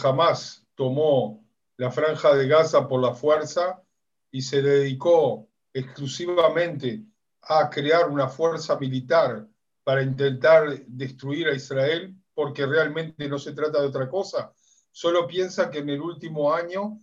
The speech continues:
se pasaron llorando de que no tienen dinero para vacunas, pero metieron cientos de millones de dólares en hacer nuevos misiles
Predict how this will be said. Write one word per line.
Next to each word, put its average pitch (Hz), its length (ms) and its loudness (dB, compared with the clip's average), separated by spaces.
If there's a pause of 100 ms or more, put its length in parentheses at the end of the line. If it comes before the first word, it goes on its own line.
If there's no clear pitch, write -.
(240)
se 147 180 -10
pasaron 165 500 0
llorando 160 560 2
de 147 100 -4
que 139 80 -6
no 139 120 -2
tienen 160 260 -8
dinero 156 380 -2
para 139 180 2
vacunas, 185 680 -2 (300)
pero 143 360 2
metieron 143 480 -2
cientos 196 500 -2
de 151 100 -2
millones 160 480 0
de 143 120 -4
dólares 175 480 4
en 139 100 -4
hacer 156 300 0
nuevos 156 340 0
misiles 190 720 -4